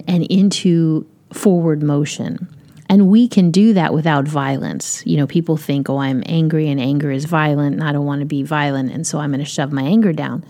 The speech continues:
And that's not what I'm talking about at all. I'm talking about anger is a propelling forward, upward, outward movement that can bring about really good things because it sparks something in us.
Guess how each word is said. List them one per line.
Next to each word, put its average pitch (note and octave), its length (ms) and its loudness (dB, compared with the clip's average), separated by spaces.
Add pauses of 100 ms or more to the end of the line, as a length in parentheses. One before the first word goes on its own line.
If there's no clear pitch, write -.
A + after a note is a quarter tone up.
And F3 120 2
that's G#3 220 2
not F3+ 120 4
what E3+ 120 4
I'm E3 80 2
talking D#3+ 300 0
about D3 180 0
at D3+ 120 0
all. F#3 220 4
I'm D#3+ 140 2
talking G3 440 0
about D3+ 400 0 (240)
anger G#3+ 440 6
is F3+ 200 0 (380)
a F3 100 0
propelling A3 1200 2 (380)
forward, F3+ 800 2 (340)
upward, D#3 540 -2 (120)
outward D3 480 -2
movement E3+ 720 0 (140)
that E3 140 2
can E3 160 2
bring E3+ 220 2
about D#3 320 0
really F#3 480 2
good E3 260 0
things G3 460 0
because E3+ 340 -2
it E3 140 -2
sparks - 580 -2
something D3 460 -2
in C#3 120 -4
us. - 440 -8